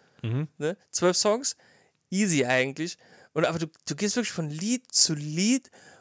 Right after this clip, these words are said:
Speaker 2: und du denkst dir so, „Geil“, und, ne, also es ist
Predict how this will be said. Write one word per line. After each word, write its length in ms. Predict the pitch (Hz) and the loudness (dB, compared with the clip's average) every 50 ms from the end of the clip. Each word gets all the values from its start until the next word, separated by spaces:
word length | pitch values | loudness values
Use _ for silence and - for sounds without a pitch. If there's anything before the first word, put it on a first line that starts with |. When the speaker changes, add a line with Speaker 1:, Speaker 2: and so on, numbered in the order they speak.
| _ _ | _ _
Speaker 2:
und 160 | - 165 165 _ - - - | -10 -10 -10 _ -16 -20 -16
du 60 | - | -12
denkst 220 | 160 - 185 180 - | -6 -4 -4 -4 -2
dir 60 | 156 | -4
so, 100 | - 139 - _ _ _ - | -4 -6 -6 _ _ _ -6
„Geil“, 440 | - 175 208 233 233 214 165 143 98 | -2 -2 0 0 2 0 0 0 0
und, 200 | 143 151 156 - _ _ _ | -2 -6 -6 -10 _ _ _
ne, 220 | - 156 185 202 - | -6 -2 -2 0 0
also 340 | 165 160 156 160 151 143 _ _ _ _ _ _ _ _ _ _ _ _ _ _ _ _ - | 0 0 2 2 0 0 _ _ _ _ _ _ _ _ _ _ _ _ _ _ _ _ -6
es 340 | - - - - - - - _ _ _ _ _ | 0 2 4 4 2 2 -4 _ _ _ _ _
ist 520 | - 180 - - - - - - - - | 0 2 2 2 2 2 -2 -4 -6 -14